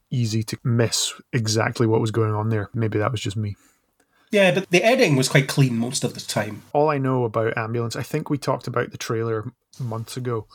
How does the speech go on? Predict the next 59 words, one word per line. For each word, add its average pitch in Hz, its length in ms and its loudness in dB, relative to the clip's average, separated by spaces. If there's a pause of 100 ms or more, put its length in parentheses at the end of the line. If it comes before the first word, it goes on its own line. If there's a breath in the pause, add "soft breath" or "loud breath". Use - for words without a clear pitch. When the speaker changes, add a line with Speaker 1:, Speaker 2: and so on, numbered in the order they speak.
(160 soft breath)
Speaker 2:
We 180 140 8
did, 143 380 6
yeah. 117 220 4 (100)
Speaker 1:
Don't 131 140 -6
know 120 100 -4
a - 20 -10
whole 131 200 0
lot 127 140 0
more, 117 280 -4
but 113 200 2
I 123 60 2
feel 143 240 -2
like 127 220 2
I 120 60 2
might 120 160 -2
have 113 100 -4
seen 135 840 -2
most 131 380 0
of 127 100 -2
what 131 180 0
happens 135 440 -2
in 135 80 -2
that 135 160 -4
trailer. 143 400 0
<laughs> - 60 -16 (200 loud breath)
Speaker 2:
Yeah, 131 140 4
it - 100 -6
won't 226 180 6
surprise 127 460 6
you 123 80 6
in 120 80 4
any 117 160 0
way, 113 300 0
and 120 180 0
the 135 160 6
characters 170 500 6
are 139 120 8
all 131 320 4
pretty 127 460 2 (100)
broadly 127 320 4
drawn 123 260 6
archetypes 123 640 2
of 143 140 -10
who 127 80 2
they're 123 100 0
supposed - 380 -2
to 117 80 -4
be, 117 260 2
and 113 220 -6
there's 143 160 8
some 147 160 8
really 139 180 8
obvious 123 420 6
foreshadowing. 117 720 2
There's 127 180 2
even 127 120 8
a 117 60 4
bit 123 260 2
where 117 280 0